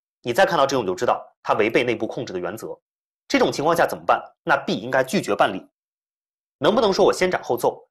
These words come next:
我先给他办了，然后呢，我再去跟 C 打小报告，这样行吗？你注意，一旦你给他办了，很可能造成企业资产的流失。所以这样的情况，我们应该拒绝办理，而不是先办理再报告。所以 A 选项是错的。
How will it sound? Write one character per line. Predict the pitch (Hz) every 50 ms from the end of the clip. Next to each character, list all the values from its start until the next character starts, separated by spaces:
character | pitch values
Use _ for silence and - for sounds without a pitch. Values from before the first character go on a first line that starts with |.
| _
我 | _ 110
先 | 107 - 214
给 | 214 165
他 | -
办 | - - 175 143
了， | 92 - - _ _ _ _ _ _
然 | 123 123 139
后 | - 226 220
呢， | 151 117
我 | 104 98
再 | 98 - 147
去 | 127 - 127
跟 | 120 143 147 151
C | 147 - - 175 170 170 170 _ _ _ _ _ _ _ _ _ _ _ _
打 | - 113 123
小 | - 110 92
报 | 117 117
告， | 117 143 110 - - _
这 | - 202
样 | 185 -
行 | - 107
吗？ | 95 160 135 - _ _ _ _ _ _ _
你 | - 113
注 | - 139 123
意， | 110
一 | - - 113 123 180
旦 | 233 240
你 | 170 151
给 | 147 -
他 | 95 95
办 | - 143 123
了， | 95 95 - -
很 | - 135 170
可 | - 123
能 | 92 95 113
造 | - 143 110
成 | - 117 123
企 | - - 101 95
业 | 98
资 | 101 - 147
产 | 127 - 90
的 | 90
流 | 90 85 92
失。 | 104 - - 120 120 120 _ _ _ _ _ _ _ _ _ _
所 | - - 220
以 | 185 -
这 | - -
样 | 233
的 | 185 110
情 | - - 92
况， | - - 110 - - -
我 | - 113 98
们 | 101 120
应 | 139 135
该 | 156 139 139 139 -
拒 | - - 220 156
绝 | - - 190
办 | 185 - 156 123
理， | 98 92 - _ _ _ _ _ _
而 | - 120 160 170 -
不 | - 135
是 | 135 - 175 123
先 | - - 196 196
办 | 190 - 214 156 110 95
理 | 87 85 92 98 - _ _ _
再 | - 139 120
报 | - 127 117
告。 | 110 151 127 - - _ _ _ _ _
所 | - - 120
以 | 120
A | 139 160
选 | 151 - 95 85
项 | - 101 -
是 | -
错 | 98 - - 101
的。 | 87 - -